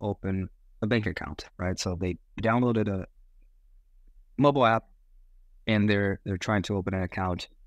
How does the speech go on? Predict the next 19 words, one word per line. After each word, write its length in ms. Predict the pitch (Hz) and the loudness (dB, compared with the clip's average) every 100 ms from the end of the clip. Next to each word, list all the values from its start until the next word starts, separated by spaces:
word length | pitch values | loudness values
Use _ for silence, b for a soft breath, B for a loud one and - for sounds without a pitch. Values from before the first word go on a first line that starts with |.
| - - - _ - - - - _ - - - _ _ | -20 -20 -20 _ -20 -20 -20 -20 _ -20 -20 -20 _ _
First, 400 | 143 147 - - - - _ _ | 2 2 2 -6 -10 -20 _ _
if 240 | 123 - 127 | 0 2 2
we've 160 | 117 | 2
seen 580 | - - 123 131 147 151 - _ | 0 0 2 4 4 2 -6 _
this 260 | 101 110 - | -2 -2 0
device 640 | 98 101 104 123 - - - - | 0 2 0 -2 -4 -10 -12 -6
trying 260 | - 104 | -2 0
to 140 | 107 - | -2 -4
open 340 | 107 - 107 - - | -4 0 -2 -2 -2
other 220 | 101 98 | 0 0
accounts 400 | 92 - 92 90 - | -2 -2 -6 -6 -6
in 80 | 90 | -8
the 80 | |
past, 460 | - 92 117 - - _ - | -6 -4 -2 -4 -12 _ -2
that's 280 | 107 - | -2 0
not 240 | 110 104 - | 0 0 0
normal 300 | 98 90 90 | -2 -2 -4
behavior, 500 | 85 87 80 60 57 - | -4 -4 -4 -6 -10 -6
right? 160 | 85 | -4